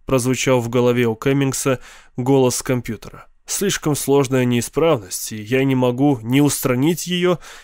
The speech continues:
ни произвести починку. Вы будете в сознании десять лет». Снова прихлынули мультиакварельные цвета,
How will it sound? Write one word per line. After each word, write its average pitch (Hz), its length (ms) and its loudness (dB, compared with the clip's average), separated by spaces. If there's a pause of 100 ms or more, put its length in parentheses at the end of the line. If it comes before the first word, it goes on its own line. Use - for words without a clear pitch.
ни 190 200 4
произвести 151 840 2
починку. - 800 -4 (180)
Вы 156 320 2
будете 170 460 2
в 147 60 -4
сознании 139 800 2 (440)
десять 127 580 0
лет». 131 340 -6 (800)
Снова 135 500 2
прихлынули 127 840 0
мультиакварельные 123 1000 0
цвета, 123 480 -2